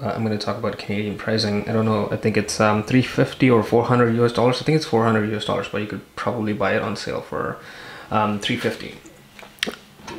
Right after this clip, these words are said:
But in Canada, when I bought it, uh, it was, um, it was on sale for around four hundred and fifty Canadian or four hundred and thirty-five. I can't really remember, but four hundred forty to four hundred seventy.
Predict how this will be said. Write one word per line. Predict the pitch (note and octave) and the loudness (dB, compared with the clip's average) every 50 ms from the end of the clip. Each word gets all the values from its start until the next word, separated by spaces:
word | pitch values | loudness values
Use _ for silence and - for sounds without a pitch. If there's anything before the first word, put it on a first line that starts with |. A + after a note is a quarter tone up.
| - - - - - - - - - - - - | -14 -14 -12 -12 -10 -8 -6 -6 -6 -6 -2 0
But | - A#2+ | 2 2
in | A2 A2+ | 2 2
Canada, | - - D#3 D#3+ E3 C#3+ A2 G#2 G2 G2+ G#2 | 2 0 2 2 2 2 2 2 2 0 0
when | A2 A2 | 0 0
I | A#2+ C3 C#3+ | 2 2 2
bought | C3+ A#2+ A2 G#2 G#2 | 2 2 2 2 4
it, | G#2 - - - - | 2 2 0 0 -2
uh, | G#2 G#2 G#2 G#2 G2+ G#2 G#2 G#2 - - | 0 2 4 4 4 4 2 0 0 -2
it | A#2 A2 - - | -4 -6 -4 -4
was, | A2 G#2 G#2 G#2+ G#2+ - - - - - | -2 -2 -2 0 0 0 0 0 0 -2
um, | G#2+ G#2 G#2 G2+ G2+ G#2 G2+ - - - | -2 0 0 0 0 -2 -4 -8 -8 -10
it | - - - | -8 -6 -4
was | A2+ A2+ A2 A#2 | -2 0 2 2
on | A#2 A#2+ A#2 | 2 2 0
sale | - - A2 G#2 G2+ G#2 G#2 | 0 0 0 2 2 2 0
for | - - - G2+ G2+ | 0 -2 -4 -2 -2
around | G2 - A#2 A2 G#2+ A2+ B2+ D3 D#3 D3 | -2 -2 -2 0 2 4 4 4 4 2
four | - - B2+ B2+ A#2 | 2 2 2 2 4
hundred | - B2 A#2+ A#2 A2+ | 4 2 2 4 4
and | A2+ A2+ A2+ A2+ | 4 4 2 0
fifty | - - C3 A#2+ - - - B2+ B2+ B2 - - - - | -2 -2 -2 -2 -2 0 2 2 2 2 0 -4 -14 -8
Canadian | - - B2 C3 D3 D#3 D#3+ D#3+ D#3+ D#3+ E3 D#3+ - - - - - - - - - - | 0 2 4 6 6 6 6 6 6 4 4 2 -2 -6 -16 -16 -14 -14 -14 -14 -8 -4
or | - G#2 | -4 -2
four | - - G2+ | 0 2 2
hundred | B2 B2+ B2 A#2 A2 | 4 6 6 6 6
and | A2 A2 G#2+ - - - - - _ _ - | 4 4 2 -2 -6 -20 -20 -20 _ _ -2
thirty-five. | C#3+ C3+ C3+ C3 B2+ B2 - - - - - F2+ F2 F#2+ F#2 - - | 0 2 2 2 0 -2 -4 -10 -10 -6 -2 0 0 0 0 -2 -2
I | - - - - _ - | -4 -6 -8 -14 _ -8
can't | - - C3 C3+ B2+ B2 | -2 0 0 2 2 2
really | A#2+ A#2 A2+ | 2 2 2
remember, | A2 A2 G#2+ G#2+ G#2+ G#2+ - - | 2 2 2 2 0 0 0 0
but | - - - | -2 -2 -2
four | - C3+ B2 A#2+ | 2 4 4 6
hundred | B2 B2 A#2 A#2 | 6 4 4 2
forty | - A#2+ A2+ A2+ A2+ G#2+ | 2 2 2 2 2 -2
to | - | -4
four | - - - G#2+ G#2 | -6 -4 -2 0 0
hundred | G#2+ G#2+ G2+ G2+ | 0 0 -2 -4
seventy. | - - G#2+ F#2+ G2 G2 - | -4 -4 -4 -4 -4 -6 -10